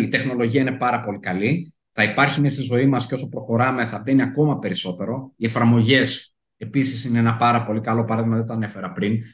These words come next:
Όλοι πια έχουμε εξοικειωθεί με τις εφαρμογές στο κινητό,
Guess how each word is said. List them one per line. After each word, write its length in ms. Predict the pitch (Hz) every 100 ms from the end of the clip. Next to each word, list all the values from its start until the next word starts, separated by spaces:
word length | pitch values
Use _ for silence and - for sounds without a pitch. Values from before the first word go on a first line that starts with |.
| _
Όλοι 240 | 127 151
πια 180 | - 147
έχουμε 160 | 135 139
εξοικειωθεί 540 | 131 - - 117 170
με 80 | 160
τις 100 | 113
εφαρμογές 440 | 117 113 110 113 113
στο 80 |
κινητό, 640 | - 113 - 127 113 -